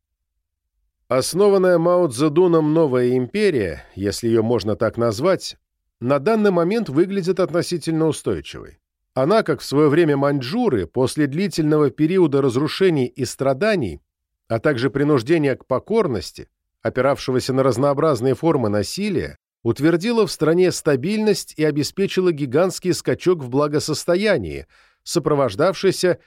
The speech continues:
беспрецедентным перетоком населения из деревни в город.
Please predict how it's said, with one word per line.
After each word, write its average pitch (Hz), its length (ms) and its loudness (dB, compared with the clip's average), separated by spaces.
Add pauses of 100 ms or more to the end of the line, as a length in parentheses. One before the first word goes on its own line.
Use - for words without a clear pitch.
(180)
беспрецедентным 180 1120 0
перетоком 165 640 0
населения 160 680 2
из 127 320 -4
деревни 117 600 0
в 98 140 -12
город. 92 440 -10